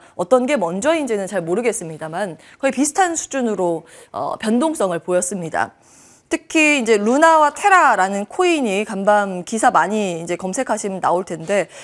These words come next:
애플 엔지니어 출신인 한국인 씨이오가 설립한 회사에서 발행한 그 코인입니다. 블룸버그 통신에서도 이 사태를 지금 보도할 정도입니다. 금리 인상과 미증시 폭락 그 앞뒤로 해서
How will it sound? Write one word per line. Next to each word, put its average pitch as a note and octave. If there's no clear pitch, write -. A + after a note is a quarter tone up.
애플 D#4
엔지니어 D4
출신인 C4+
한국인 D#4+
씨이오가 C#4
설립한 A3+
회사에서 C#4+
발행한 G3+
그 D#3+
코인입니다. F3+
블룸버그 E4
통신에서도 C#4+
이 B3
사태를 C#4+
지금 G#3+
보도할 G#3+
정도입니다. E3+
금리 C#4
인상과 A#3+
미증시 B3
폭락 D4+
그 A#3
앞뒤로 C#4
해서 F#3